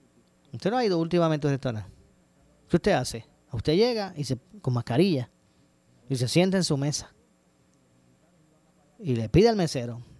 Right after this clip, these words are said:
Y es probable que a usted le dure la mascarilla puesta hasta que le traigan la comida. Es probable, a veces se la quitan antes, porque pide, "Dame, tráeme el refresco primero, el cafecito, o tráeme el aperitivo".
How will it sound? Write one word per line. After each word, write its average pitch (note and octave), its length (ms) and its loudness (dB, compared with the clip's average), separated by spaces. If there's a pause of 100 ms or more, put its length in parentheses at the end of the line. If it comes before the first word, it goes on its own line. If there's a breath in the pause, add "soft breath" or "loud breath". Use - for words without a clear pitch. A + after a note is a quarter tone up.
Y C#3+ 120 0
es D#3 60 4
probable A3 500 6
que - 120 -4
a D3 40 -2
usted F#3+ 280 -2
le G3 120 2
dure G3 220 2
la A3 100 2
mascarilla G#3 480 2
puesta A#3 300 0
hasta D#3+ 180 0
que C#3+ 120 -4
le C3+ 100 2
traigan E3 300 4
la F#3+ 80 -6
comida. D#3 380 -10 (1300)
Es C3+ 100 -8
probable, A#3+ 640 -2 (140)
a D3 100 -4
veces C3+ 160 -4
se E3 80 -2
la F3 80 0
quitan G3 300 0
antes, G#3 360 0 (120)
porque D3+ 180 0
pide, D#3 220 2
"Dame, E3 200 2
tráeme F3+ 280 2
el - 40 -2
refresco G#3 360 2
primero, G#3+ 420 -2 (880)
el D3+ 140 0
cafecito, D#3 680 0 (800)
o D3 160 0
tráeme D#3 240 4
el F#3+ 60 4
aperitivo". F#3+ 720 2